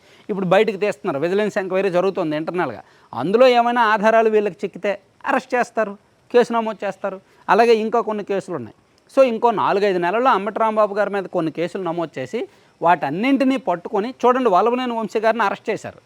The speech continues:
ఆయన అరెస్ట్ చేసిందేమో సత్యవర్ధన్ కిడ్నాప్ కేసులో, కానీ లోపలికి వెళ్ళిన తర్వాత అన్నీ బయటికి తీసుకొచ్చారు. నకిలీ ఇళ్ల పట్టాలన్నారు, తర్వాత ఎవరినో బెదిరించారన్నారు, ఎవరినో కిడ్నాప్ చేశారు, రకరకాల కేసులన్నీ పెట్టారనమాట. ఇప్పుడు వరకు బయటికి రాలే. సేమ్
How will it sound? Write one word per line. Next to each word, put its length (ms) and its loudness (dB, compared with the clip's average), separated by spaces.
ఆయన 220 0
అరెస్ట్ 320 -2
చేసిందేమో 440 -4
సత్యవర్ధన్ 560 -4
కిడ్నాప్ 440 -6
కేసులో, 300 -12
కానీ 180 2
లోపలికి 500 4
వెళ్ళిన 180 0
తర్వాత 300 2
అన్నీ 280 2
బయటికి 280 2
తీసుకొచ్చారు. 500 -6
నకిలీ 380 2
ఇళ్ల 100 2
పట్టాలన్నారు, 720 -2
తర్వాత 280 4
ఎవరినో 280 4
బెదిరించారన్నారు, 840 0
ఎవరినో 320 0
కిడ్నాప్ 380 -4
చేశారు, 300 -6
రకరకాల 460 0
కేసులన్నీ 480 -2
పెట్టారనమాట. 540 -6
ఇప్పుడు 240 2
వరకు 220 4
బయటికి 300 -2
రాలే. 180 -6
సేమ్ 300 2